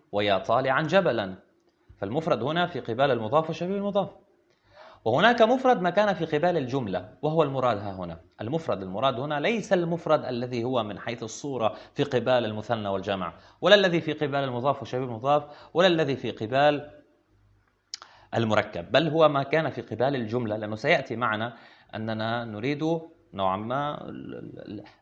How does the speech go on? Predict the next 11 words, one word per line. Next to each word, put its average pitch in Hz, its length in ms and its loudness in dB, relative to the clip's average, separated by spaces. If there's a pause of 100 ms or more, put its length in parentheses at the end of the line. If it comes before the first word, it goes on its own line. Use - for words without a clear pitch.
أعم 127 600 8 (220)
من 113 140 -2
المركب، 98 880 0
وأعم 123 760 2
من 110 160 -6
المثنى، 104 560 -4
وأعم 117 520 2
من 123 100 -4
المضاف 113 440 2
والشبيه 98 320 -8
بالمضاف، 82 400 -12